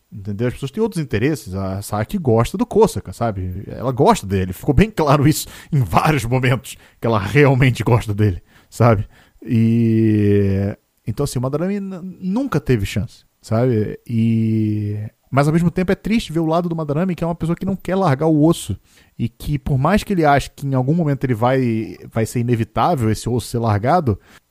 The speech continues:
pelo Nidaime a gente vê que era necessário um, um pouco mais, né? Mas não vamos entrar muito em detalhes pra ele largar esse osso. Mas, enfim. É... e eu acho que é isso que a gente pode tirar desse capítulo, assim, a Saki e o Madarame reconhecendo a evolução dos dois, reconhecendo o papel dos dois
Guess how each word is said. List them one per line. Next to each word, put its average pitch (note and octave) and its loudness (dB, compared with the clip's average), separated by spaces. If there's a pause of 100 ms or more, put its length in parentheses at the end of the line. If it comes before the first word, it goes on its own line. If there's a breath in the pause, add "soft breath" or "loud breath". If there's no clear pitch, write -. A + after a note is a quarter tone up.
pelo A#3 4
Nidaime G3+ 4
a - 0
gente G3 -2
vê F3 2
que G3+ 0
era G#3+ 2
necessário G3 -2
um, F#3+ -2 (160)
um G#3 -2
pouco - 2
mais, A#2 -4
né? C3+ -10
Mas D#3 -12
não E3 -4
vamos D3 -2
entrar B2+ 0
muito A2+ -2
em A2+ -4
detalhes A2 0 (220)
pra A2 2
ele A2 2
largar A2 2
esse - -2
osso. G2 -6
Mas, - -6
enfim. - -4 (420)
É... G2 -2 (280 soft breath)
e F#3+ 2
eu G3 4
acho G3 -2
que G#3 -4
é - 0
isso - -4
que G3 -4
a - -4
gente - -8
pode F#3 -4
tirar E3+ -4
desse E3 -2
capítulo, C3+ -4
assim, A#2+ -6
a A2 -2
Saki C3 -2
e A#2+ -4
o A2+ 0
Madarame A#2+ 0
reconhecendo B2+ -2
a D#3+ 0
evolução C#3+ -4
dos C3+ 0
dois, C3 2
reconhecendo B2 -2
o - -8
papel C#3 0
dos C3+ 2
dois A#2 -2